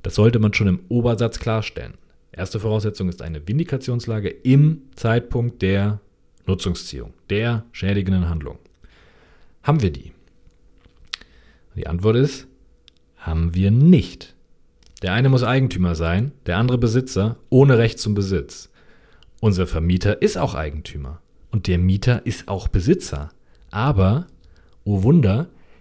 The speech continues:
die haben ja einen scheiß Mietvertrag geschlossen. Also hat unser Mieter ein Besitzrecht im Sinne von neun sechsundachtzig. Zack, keine Vindikationslage. Eigentlich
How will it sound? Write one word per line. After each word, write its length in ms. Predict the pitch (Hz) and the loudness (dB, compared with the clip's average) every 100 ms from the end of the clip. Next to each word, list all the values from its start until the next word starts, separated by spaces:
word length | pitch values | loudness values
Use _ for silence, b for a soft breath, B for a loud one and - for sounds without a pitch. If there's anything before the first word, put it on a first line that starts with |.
| - | -4
die 120 | 113 | 0
haben 140 | 101 131 | 4 4
ja 140 | 143 | 4
einen 260 | 95 110 127 | 2 0 0
scheiß 380 | 92 110 - - | 0 0 2 2
Mietvertrag 480 | 196 87 - 85 | 4 2 0 -2
geschlossen. 480 | - - - - 69 - - _ | -4 -10 -10 -10 -14 -16 -20 _
Also 360 | - 113 120 117 | -4 0 2 2
hat 160 | 139 - | 2 0
unser 240 | 127 117 | 2 4
Mieter 440 | 107 107 147 147 | 4 2 0 0
ein 380 | 92 90 110 143 - - | 0 2 2 0 -8 2
Besitzrecht 840 | 190 262 - - 85 - - - - 104 | 2 2 -4 -4 -4 -4 -8 -20 -14 -6
im 80 | |
Sinne 200 | 98 127 | 0 0
von 220 | 139 156 123 | 2 2 4
neun 240 | 107 117 | 4 4
sechsundachtzig. 880 | 123 127 147 170 180 - - - - _ _ _ | 0 -2 -4 -4 -4 -10 -16 -18 -20 _ _ _
Zack, 460 | - 202 202 - - | -4 -4 -4 -18 -4
keine 340 | 123 139 135 | 0 2 4
Vindikationslage. 1040 | 127 127 113 92 90 80 - 60 73 - | 2 0 -2 -4 -4 -6 -8 -14 -14 -12
Eigentlich 720 | - 131 170 - 160 175 - | -2 2 2 0 -2 -4 -8